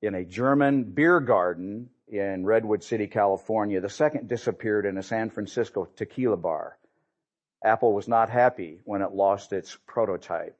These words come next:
You see, in any industry, prototypes are very valuable. Uh, they're a full-sized functional model that,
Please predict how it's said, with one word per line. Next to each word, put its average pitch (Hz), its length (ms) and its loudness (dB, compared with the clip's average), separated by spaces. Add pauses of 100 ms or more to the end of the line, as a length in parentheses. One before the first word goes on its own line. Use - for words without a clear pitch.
You 113 100 -6
see, 135 200 0
in 127 80 2
any 143 240 2
industry, 120 420 0
prototypes 120 600 2
are 92 160 -2
very 123 500 2 (380)
valuable. 101 760 2 (340)
Uh, 92 120 0
they're 98 180 0
a 92 80 -2
full-sized 117 1120 4
functional 123 640 0
model 110 720 4
that, 104 400 4